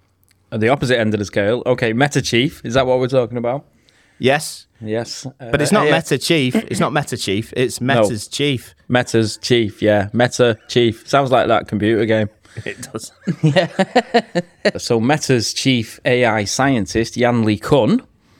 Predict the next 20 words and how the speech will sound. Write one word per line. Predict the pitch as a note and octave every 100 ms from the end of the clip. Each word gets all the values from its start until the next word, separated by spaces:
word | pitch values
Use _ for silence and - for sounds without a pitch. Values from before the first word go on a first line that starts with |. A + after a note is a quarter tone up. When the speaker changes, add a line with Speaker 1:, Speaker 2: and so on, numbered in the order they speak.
| - _ _ -
Speaker 1:
um, | A2+ A2 G#2+ G#2+ G#2 G#2+ - _ _ -
is | A#2+ G#2+
worrying | C3 C#3 C3 A2 G#2
that | A#2 A2+ - - _ -
existential | B2+ - B2 C3 A#2 B2 A#2
threats | - B2+ -
from | - G#2
A | - A2+ A2
I | A#2+ A2+ F#2+ -
are | G2+
premature. | G2 - G2+ F#2 - - E2 D2 _ _ _
So | - F2+ F2+
pretty | - -
much | G2 D#2 -
the |
opposite | A2 - G2+ F2
of | F#2
what | F#2+
Rishi's | G2+ C#3 - G2
saying. | - F2+ E2+ D#2+